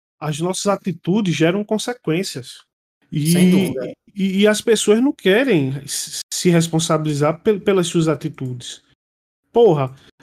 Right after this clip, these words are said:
Speaker 1: a, é, a, a lei é pra ser cumprida, velho. Você cumpre e depois pondera. Eu ensino minha filha dessa forma. "Filha, um dia, se você, porventura, vier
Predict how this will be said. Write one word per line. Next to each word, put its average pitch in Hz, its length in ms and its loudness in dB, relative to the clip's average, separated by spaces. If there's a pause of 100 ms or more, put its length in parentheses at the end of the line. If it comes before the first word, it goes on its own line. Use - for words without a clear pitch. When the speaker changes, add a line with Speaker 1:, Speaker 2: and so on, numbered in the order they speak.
Speaker 1:
a, 180 260 -10
é, 165 220 -4
a, 175 320 -8
a 185 60 -6
lei 180 240 6
é 240 40 2
pra 240 120 -4
ser 247 160 -2
cumprida, 196 560 4
velho. 123 180 -2
Você 208 440 -2
cumpre 214 400 4
e 247 60 -2
depois 196 320 0
pondera. 131 540 -2
Eu 135 80 0
ensino 170 340 -2
minha 170 140 2
filha 165 240 -2
dessa 165 240 -2
forma. 123 400 -6
"Filha, 139 400 -2
um 190 120 -2
dia, 156 400 2
se 143 200 -8
você, 147 480 -4
porventura, 135 680 -2
vier 131 520 0